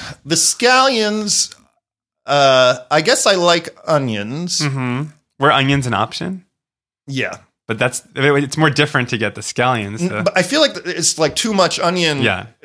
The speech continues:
Speaker 1: takes over the whole thing. So to me, it's like, scallions, give me, give me enough of the onion.
Speaker 2: Right.
Speaker 1: And then, and, like, that's that. And again, like, my wife is really into food. I would say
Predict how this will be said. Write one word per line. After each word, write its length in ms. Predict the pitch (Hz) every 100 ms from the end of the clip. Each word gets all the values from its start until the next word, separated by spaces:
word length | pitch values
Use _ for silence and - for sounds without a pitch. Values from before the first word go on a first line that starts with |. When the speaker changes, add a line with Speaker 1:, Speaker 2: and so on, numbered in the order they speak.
| 120
Speaker 1:
takes 260 | 170 139
over 220 | 170 165 139
the 80 |
whole 160 | 123 123
thing. 240 | 120 123
So 180 | 123 151
to 140 | 139 165
me, 180 | 175
it's 160 | 165 -
like, 420 | 143 123 113 - _ _ 139
scallions, 680 | - 151 147 139 135 113
give 160 | 117 151
me, 240 | 147 135 131 - 135
give 160 | 175
me 80 | 165
enough 220 | 156 151
of 60 | 139
the 120 | 131
onion. 380 | 123 120 117 110
Speaker 2:
Right. 520 | 110 117 127 107 92 - _ _
Speaker 1:
And 260 | 135 127 117
then, 600 | 135 127 123 123 120 - _ _ _ _ _ _ _ _ _ _ _
and, 160 | 127 123
like, 200 | 113 107
that's 260 | 127 110 -
that. 300 | 95 - _ - -
And 100 | 175
again, 260 | 196 190 175
like, 400 | 170 151 143 - _ _ _ _ _ -
my 120 | 170
wife 180 | 226 254
is 100 | 143
really 160 | 147
into 140 | 135 117
food. 440 | - 117 117 110 -
I 100 | 165
would 140 | 175
say 480 | - 143 139 127